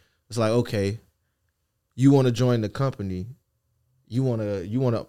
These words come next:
eventually be a fourth or a quarter owner of the company. Well, I'm not gonna just give you the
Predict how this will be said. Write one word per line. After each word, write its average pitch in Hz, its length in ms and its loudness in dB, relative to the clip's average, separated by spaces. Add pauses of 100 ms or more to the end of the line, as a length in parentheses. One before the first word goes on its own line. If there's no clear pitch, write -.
eventually 117 460 0
be 110 400 -2
a 90 100 -4
fourth 135 440 0
or 98 260 -6
a - 160 -10
quarter 131 400 0
owner 120 280 -2
of 104 60 0
the 104 60 -4
company. 117 380 -4
Well, 98 200 -6
I'm 127 120 -8
not 170 140 -6
gonna 127 140 -6
just 117 200 -8
give 127 120 -2
you 113 140 -2
the 87 100 -10